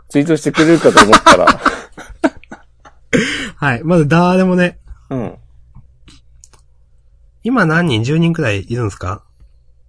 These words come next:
Speaker 1: 今十一人。
Speaker 2: あー、じゃあ誰かリツイートしてあげてください。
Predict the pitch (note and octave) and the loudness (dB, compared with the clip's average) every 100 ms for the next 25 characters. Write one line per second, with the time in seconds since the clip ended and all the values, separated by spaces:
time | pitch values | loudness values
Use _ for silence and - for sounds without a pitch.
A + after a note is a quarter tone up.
0 | _ _ - - C3+ A#2+ B2+ D3+ F3 F3 | _ _ -20 -6 -2 -2 2 2 2 -2
1 | F3 A2+ - _ _ _ _ - _ _ | -4 -4 -8 _ _ _ _ -20 _ _
2 | _ _ _ _ A#2+ B2+ C#3 C3+ F3 E3 | _ _ _ _ -6 -4 -4 0 0 0
3 | D3+ - C#3+ D3+ F3+ D#3 - C#3 C3 C3 | -4 -4 -6 -2 -4 -4 -6 -6 -6 -6
4 | C3 C3 C3 | -8 -10 -12